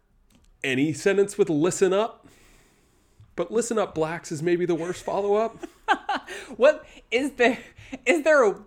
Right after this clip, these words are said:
Speaker 2: a worse noun to start with? Listen up, than that?
Speaker 1: Yeah, <laughs> exactly.
Speaker 2: <laughs> I'm not sure.
Speaker 1: Uh, I'm not gonna read this whole thing 'cause it's terrible, but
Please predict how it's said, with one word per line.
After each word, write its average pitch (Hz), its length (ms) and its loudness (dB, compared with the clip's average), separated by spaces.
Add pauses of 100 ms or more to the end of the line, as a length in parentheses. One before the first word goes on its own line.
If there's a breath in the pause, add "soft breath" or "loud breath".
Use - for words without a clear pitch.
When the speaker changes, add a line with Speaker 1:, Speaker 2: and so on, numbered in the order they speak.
(280 soft breath)
Speaker 2:
a 170 100 0
worse 175 500 -2
noun 143 520 -2
to 151 60 -4
start 143 240 0
with? 143 160 -6
Listen 175 360 0
up, - 300 -4 (240 soft breath)
than 180 200 -4
that? 214 380 2
Speaker 1:
Yeah, 117 520 0
<laughs> - 80 -20
exactly. - 920 0 (120)
Speaker 2:
<laughs> - 120 -18
I'm 262 220 0
not 262 220 2
sure. 123 500 -6 (200 soft breath)
Speaker 1:
Uh, 120 360 2
I'm 190 80 -2
not 165 140 0
gonna 135 140 2
read 110 140 4
this 104 140 -2
whole 107 120 -2
thing 120 180 -4
'cause 170 160 -8
it's 185 120 -8
terrible, 165 460 -4
but 107 220 -4